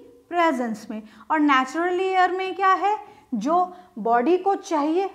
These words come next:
वो है ऑक्सीजन। एन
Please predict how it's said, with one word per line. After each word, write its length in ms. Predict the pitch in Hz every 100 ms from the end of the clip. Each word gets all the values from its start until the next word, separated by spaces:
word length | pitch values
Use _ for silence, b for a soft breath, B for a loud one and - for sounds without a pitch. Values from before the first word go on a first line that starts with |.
| -
वो 120 | 285
है 260 | 262 392 -
ऑक्सीजन। 680 | 247 - - 269 226 208 196 - _ b b b b b _
एन 260 | 320 370